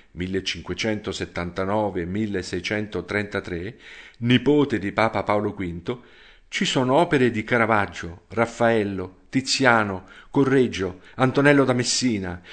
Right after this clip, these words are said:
Giovanni Bellini e le sculture di Gian Lorenzo Bernini e del Canova.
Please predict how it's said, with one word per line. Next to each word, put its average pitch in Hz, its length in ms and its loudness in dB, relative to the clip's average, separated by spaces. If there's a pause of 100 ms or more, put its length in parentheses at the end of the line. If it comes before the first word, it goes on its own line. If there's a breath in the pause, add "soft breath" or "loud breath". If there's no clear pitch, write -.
(100 loud breath)
Giovanni 127 480 4
Bellini 113 680 0 (200 loud breath)
e 139 100 0
le 135 100 6
sculture 151 640 2
di 123 140 2
Gian 123 240 0
Lorenzo 123 480 0
Bernini 127 680 -2
e 101 140 -2
del 98 220 0
Canova. 87 600 -6